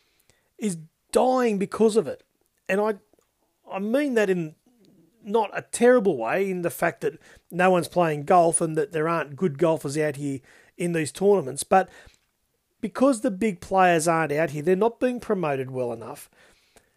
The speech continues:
They're not being televised well enough. And they're getting very little coverage when it comes to T V or advertising or drawing people to the golf courses to watch them. And this was the great thing about this tournament in Adelaide, is it looked like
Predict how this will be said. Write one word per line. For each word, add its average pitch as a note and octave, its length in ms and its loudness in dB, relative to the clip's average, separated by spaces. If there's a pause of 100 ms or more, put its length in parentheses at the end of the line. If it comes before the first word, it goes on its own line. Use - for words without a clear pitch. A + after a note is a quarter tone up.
(220)
They're F#3+ 100 4
not A#3+ 160 6
being B3 160 2
televised F#3 720 4
well B2 260 -6
enough. A2+ 460 -16 (420)
And G3 600 2
they're G3 100 6
getting G#3 300 6
very A3 380 6
little F#3+ 200 8
coverage E3 540 -2
when D#3+ 120 -2
it D3+ 80 -10
comes E3 280 -4
to D#3+ 100 -6
T F3 280 2
V E3+ 200 2
or G3 300 6
advertising D#3+ 640 -2
or F3 200 2
drawing F3+ 460 6
people F3 400 0
to G3 280 0
the F3+ 100 -2
golf D3+ 280 0
courses D3 440 -6 (260)
to F#3+ 140 4
watch G3 300 2
them. A2+ 220 -10 (480)
And G#3 200 -2
this B3+ 160 -2
was C#4+ 140 -2
the B3 80 4
great G#3 280 4
thing G3+ 200 -2
about F3 320 0
this F#3 160 -4
tournament E3 480 -2
in D#3 100 -2
Adelaide, F3 380 0
is E3+ 120 4
it F#3+ 100 6
looked G#3+ 280 -4
like E3 320 2